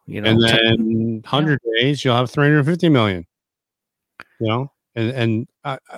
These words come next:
Speaker 2: I, from a politics point of view, and, and, you know, T J Hop again nails it. You know, they have a new strain appears, and the next day they have a test for it. This is all, this is all B S.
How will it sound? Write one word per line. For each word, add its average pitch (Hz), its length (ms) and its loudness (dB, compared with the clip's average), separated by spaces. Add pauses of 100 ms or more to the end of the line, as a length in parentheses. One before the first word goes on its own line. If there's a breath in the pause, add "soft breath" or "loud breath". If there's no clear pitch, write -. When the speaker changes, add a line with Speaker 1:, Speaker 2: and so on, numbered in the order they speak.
(120)
Speaker 2:
I, - 120 -12 (380)
from 147 220 2
a 127 40 0
politics 160 460 2
point 117 240 0
of 98 80 -4
view, 92 260 -10 (840)
and, 110 260 -2
and, 107 440 -4
you 131 120 -6
know, 101 360 -4 (140)
T 135 160 -2
J 120 160 0
Hop 117 200 0
again 110 640 -2
nails 117 500 -2
it. 101 200 -6
You 107 100 -6
know, 101 80 -4
they 104 160 -4
have 104 240 -4
a 98 40 -6
new 107 180 0
strain 107 460 0
appears, 110 540 0 (460 loud breath)
and 110 80 0
the - 20 2
next 107 220 0
day 110 100 0
they 107 80 0
have 98 100 0
a 92 40 -8
test 123 320 -4
for 104 220 -2
it. 107 60 -10
This 147 200 -2
is 175 100 0
all, 113 400 0
this - 180 -10
is 127 120 -4
all 101 260 -2 (160)
B 92 200 -10
S. - 340 -18